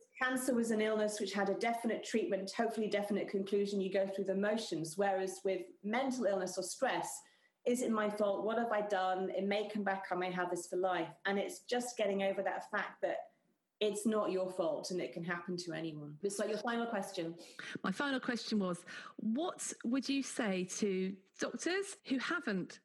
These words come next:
Speaker 2: got cancer, who aren't necessarily off with stress or mental health illness? What would you say that they should be really focusing on taking control of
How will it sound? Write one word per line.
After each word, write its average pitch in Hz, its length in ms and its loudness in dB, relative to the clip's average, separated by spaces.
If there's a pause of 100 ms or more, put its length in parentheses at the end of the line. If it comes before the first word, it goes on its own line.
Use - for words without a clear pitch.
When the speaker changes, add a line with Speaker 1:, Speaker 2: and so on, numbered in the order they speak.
Speaker 2:
got - 200 -2
cancer, 196 680 0 (320)
who 233 160 4
aren't 247 280 0
necessarily 226 500 0
off 226 160 -2
with 202 140 -2
stress 220 300 -2
or - 20 2
mental 196 260 2
health 196 220 0
illness? 190 180 0 (320)
What - 140 0
would - 100 -4
you 349 80 2
say 285 220 0
that 226 160 0
they 226 160 2
should 220 240 0
be 226 160 4
really 247 520 2
focusing 214 540 0
on 180 100 4
taking 196 440 2
control 190 500 2
of 165 160 -2